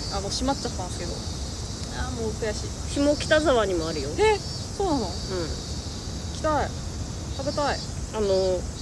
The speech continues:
Speaker 2: 目のガラス張りになってて、焼き器が。
Speaker 1: うん。
Speaker 2: すごい、ポンポンポンポンポンポンポンって、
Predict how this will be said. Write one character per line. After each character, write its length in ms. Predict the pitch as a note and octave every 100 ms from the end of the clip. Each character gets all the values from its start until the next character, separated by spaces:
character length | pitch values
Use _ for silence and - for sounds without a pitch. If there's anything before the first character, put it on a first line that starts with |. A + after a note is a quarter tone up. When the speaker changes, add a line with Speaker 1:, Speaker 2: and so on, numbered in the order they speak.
| - G#3+
Speaker 2:
目 160 | B3
の 180 | C#4+ D4 - -
ガ 120 | G#3+ C#4+
ラ 100 | D4+
ス 140 | D#4
張 100 | C#4+
り 120 | D4
に 80 | C#4+
な 80 | C#4+
っ 20 |
て 140 | -
て、 240 | F#3+ D#3+ D3+ -
焼 300 | F#3 F#3+ -
き 160 | - E3+
器 20 |
が。 80 | C#3+
Speaker 1:
う 40 |
ん。 20 | - - A#3 G3 -
Speaker 2:
す 180 | - G#3+
ご 80 | G#3+
い、 60 |
ポ 180 | G3 F4+
ン 40 |
ポ 100 | E4
ン 40 | E4+
ポ 120 | F4
ン 40 |
ポ 120 | D#4+ E4+
ン 40 |
ポ 100 | E4
ン 20 |
ポ 0 |
ン 40 | E4
ポ 200 | E4 E4
ン 40 |
っ 140 | D#4+ -
て、 220 | F3+